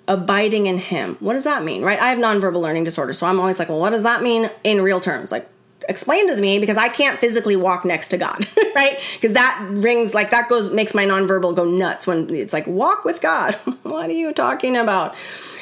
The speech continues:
Okay, so it means I need to be actively in prayer, actively reading the Word of God, studying it, right? Not, "What do I want it to mean?" Not,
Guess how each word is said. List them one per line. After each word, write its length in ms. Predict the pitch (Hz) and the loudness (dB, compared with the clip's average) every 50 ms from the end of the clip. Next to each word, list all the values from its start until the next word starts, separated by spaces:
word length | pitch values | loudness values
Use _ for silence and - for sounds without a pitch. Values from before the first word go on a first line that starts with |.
| - - - | -18 -8 -4
Okay, 300 | - 233 269 254 170 - | 0 0 2 2 2 0
so 480 | - - 262 262 262 247 233 - - - - _ _ _ _ _ _ _ | 0 0 2 2 2 2 0 -2 -6 -12 -20 _ _ _ _ _ _ _
it 200 | 233 262 - - | 0 2 2 2
means 580 | 269 294 339 370 330 254 233 220 220 220 214 - - - | 2 2 4 4 4 2 2 2 2 0 -2 -6 -4 0
I 360 | - 220 226 240 247 277 285 | 2 2 4 4 2 2 2
need 320 | 269 247 240 233 233 214 - | 2 2 2 2 0 0 -2
to 100 | 233 208 | -2 0
be 240 | 202 220 220 - - | 0 0 0 0 2
actively 1000 | - 208 220 233 233 - - 262 247 247 254 262 254 254 254 254 262 254 - - - _ _ | 2 2 2 2 0 -2 -4 -4 -2 0 0 2 2 2 2 0 -2 -4 -8 -18 -20 _ _
in 220 | _ 196 190 190 185 | _ 2 2 2 0
prayer, 760 | 185 - - - 220 208 208 208 214 233 254 277 302 302 - - - - - | 0 -6 -2 0 2 4 4 4 4 2 2 0 -2 -4 -6 -12 -18 -6 0
actively 600 | - 202 208 226 220 - 254 226 220 233 247 240 | 2 2 2 2 0 -2 -2 0 0 0 2 2
reading 800 | 214 190 180 180 190 202 226 247 240 247 240 240 240 247 233 - 202 | 2 0 2 2 2 2 2 2 2 2 2 2 2 0 0 0 0
the 100 | 202 208 | 0 2
Word 280 | 196 202 214 226 226 | 2 2 2 2 2
of 120 | 262 254 254 | 0 0 0
God, 480 | 262 247 247 247 254 262 269 254 - | 0 2 2 2 2 2 0 -2 -4
studying 640 | - - - - - 220 202 208 226 226 233 240 247 254 | -4 -4 -2 0 2 2 2 4 4 2 2 2 2 2
it, 260 | 254 262 294 294 - - - _ | 2 2 0 -2 -4 -10 -10 _
right? 300 | - 220 220 247 262 254 - - - - | 0 2 2 2 0 -4 -10 -6 0 2
Not, 440 | 254 269 277 330 381 359 - - - - - _ _ _ _ _ | 4 4 4 2 2 0 -2 -8 -16 -20 -20 _ _ _ _ _
"What 200 | 233 240 277 294 | 2 2 4 4
do 140 | 277 254 | 4 4
I 160 | 233 240 247 254 | 4 4 4 2
want 220 | 247 226 202 190 | 2 2 0 0
it 100 | - - | -2 -4
to 120 | - - 196 | -2 0 2
mean?" 440 | 196 180 170 165 165 185 247 311 - - _ _ _ _ _ _ _ _ - - - | 2 2 2 0 0 0 -2 -4 -6 -10 _ _ _ _ _ _ _ _ -20 -8 -4
Not, 400 | 226 247 262 285 311 320 - | 0 2 4 4 2 2 0